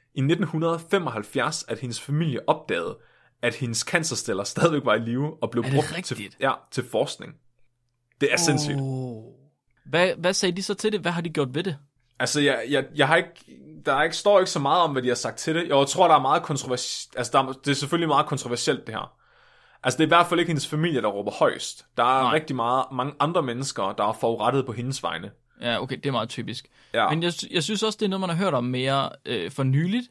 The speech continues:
Speaker 2: end det har været tidligere, fordi man har jo brugt de celler, og man bruger dem stadig rigtig, rigtig, rigtig meget.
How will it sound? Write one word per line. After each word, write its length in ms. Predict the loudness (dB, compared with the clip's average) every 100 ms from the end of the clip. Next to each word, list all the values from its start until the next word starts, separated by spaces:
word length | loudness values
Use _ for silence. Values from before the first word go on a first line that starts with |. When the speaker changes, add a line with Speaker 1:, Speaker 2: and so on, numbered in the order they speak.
| -6
Speaker 2:
end 120 | -4
det 80 | -2
har 80 |
været 140 | -2 -2
tidligere, 240 | -2 -4
fordi 160 | -2 0
man 140 | 0
har 60 | -2
jo 60 | -4
brugt 360 | -2 -4 -2
de 80 | -6
celler, 240 | -4 0
og 80 | 0
man 140 | -2 -4
bruger 220 | -2 -2
dem 100 | -2
stadig 400 | -8 -8 -8 -10 _ _ _ -4
rigtig, 380 | -4 -4 -4
rigtig, 340 | -4 -6 -6 -6
rigtig 280 | -8 -10 -10
meget. 280 | -10 -12